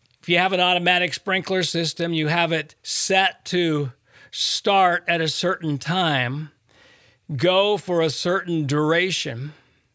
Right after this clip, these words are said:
But the, the sprinkler control panel has what's called manual, to where you can override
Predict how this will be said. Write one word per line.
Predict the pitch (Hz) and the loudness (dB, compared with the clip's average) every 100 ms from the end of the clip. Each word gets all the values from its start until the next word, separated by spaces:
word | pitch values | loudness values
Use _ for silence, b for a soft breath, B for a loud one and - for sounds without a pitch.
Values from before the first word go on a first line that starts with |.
| _ _ b b b b b b b | _ _ b b b b b b b
But | - 202 202 | -2 -2 2
the, | 214 202 185 - _ _ - | 2 2 -2 -8 _ _ -10
the | 185 190 | -4 -2
sprinkler | - - 262 277 - 262 233 220 190 170 _ _ _ _ _ _ _ - | -4 -2 0 0 -2 0 2 2 0 -6 _ _ _ _ _ _ _ -4
control | 202 202 - 240 269 269 | -2 -2 2 4 4 4
panel | 180 175 160 151 151 190 190 _ b b b b b b | 0 -2 0 -2 -2 -4 -8 _ b b b b b b
has | - 190 202 214 208 175 185 | -6 2 2 2 0 -4 -6
what's | 220 208 - | -2 -2 -2
called | 214 220 208 | 0 0 0
manual, | 226 240 247 233 180 123 - - _ _ _ | 0 0 0 0 0 -2 -6 -16 _ _ _
to | 190 | -4
where | 196 202 208 | 0 2 2
you | 202 | -2
can | 202 196 196 | -2 -4 -2
override | 196 202 208 208 185 156 175 202 196 170 156 156 | 2 2 2 0 0 2 2 4 4 2 0 -4